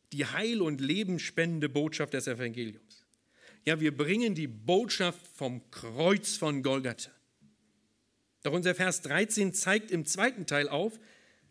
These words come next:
dass es Dinge gibt, die diese Salzkraft gefährden. Die erste Ursache ist gewiss,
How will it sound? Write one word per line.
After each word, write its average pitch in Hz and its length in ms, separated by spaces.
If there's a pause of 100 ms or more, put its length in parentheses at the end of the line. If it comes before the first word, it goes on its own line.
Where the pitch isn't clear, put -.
dass 165 140
es 170 220
Dinge 240 280
gibt, 185 440
die 156 120
diese 180 300
Salzkraft 190 920
gefährden. 220 560 (1200)
Die 127 100
erste 220 320
Ursache 220 440
ist 190 200
gewiss, 165 520